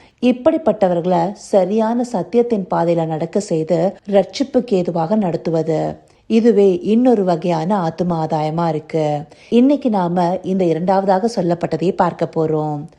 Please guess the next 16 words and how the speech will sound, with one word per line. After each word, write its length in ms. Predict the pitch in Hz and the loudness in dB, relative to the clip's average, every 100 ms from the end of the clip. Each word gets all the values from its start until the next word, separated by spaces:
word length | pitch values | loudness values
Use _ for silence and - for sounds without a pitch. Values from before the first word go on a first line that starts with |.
| _ - _ 190 | _ -20 _ 2
அந்தபடி 680 | 226 247 240 175 202 180 180 185 | 4 2 2 2 0 -2 -2 0
பிறப்பிலிருந்தே 600 | 190 220 240 202 185 220 | 0 0 0 0 0 0
கிறிஸ்தவர்களாகவோ, 1120 | 202 180 - 196 185 165 156 156 175 160 180 - - | -2 -4 -2 -2 0 -2 -2 -4 -2 -2 -4 -10 -8
இல்ல 280 | - 233 208 | 2 6 6
ஆண்டவராகிய 640 | 190 185 226 262 233 214 190 | 4 2 2 4 2 2 0
இயேசு 320 | 175 190 240 | 0 0 -2
கிறிஸ்துவ 400 | 240 214 202 185 | -4 -4 -2 -2
சொந்த 320 | 180 180 202 | 0 -2 0
ரட்சகராக 520 | 214 180 196 190 180 | 0 0 -4 -2 0
ஏற்றுக்கொண்டு 800 | 208 170 170 185 175 170 156 190 - - - | 0 0 -2 -4 -2 -2 0 -2 -4 -16 -2
சில 300 | - 226 208 | 2 2 2
காலங்கள் 540 | 208 233 269 233 196 | 0 2 2 2 0
ஆகியும் 600 | 170 180 220 185 196 170 - _ - | 0 -2 -2 -2 -2 -4 -8 _ -4
சத்தியத்திற்குள்ளாக 920 | 240 220 294 285 214 208 175 175 170 202 | -2 0 0 0 -2 -2 -2 -2 0 -2
சரியாக 480 | 185 180 185 180 | 0 0 0 0
நிலைநிற்காதவர்களோ 1120 | 202 170 190 190 - 165 160 156 165 165 160 | -2 -2 -2 -2 -4 -4 -4 -4 0 0 0